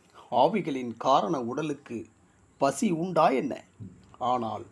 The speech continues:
அது பசியார பூமி தேடி காக்கை வடிவில் வருகின்றது என்பர். மகனின் இல்லம் தேடி அது வருமாம்.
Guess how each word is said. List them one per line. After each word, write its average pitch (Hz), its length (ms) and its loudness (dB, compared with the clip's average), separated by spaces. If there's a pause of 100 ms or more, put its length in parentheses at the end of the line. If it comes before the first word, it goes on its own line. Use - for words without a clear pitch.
(220)
அது 117 200 -4
பசியார 156 680 2
பூமி 151 340 -2
தேடி 123 460 -4 (560)
காக்கை 165 460 4
வடிவில் 123 520 -6 (320)
வருகின்றது 123 680 -2
என்பர். 110 380 -8 (1500)
மகனின் 285 560 8
இல்லம் 202 400 0
தேடி 190 580 4 (520)
அது 143 240 4
வருமாம். 131 480 0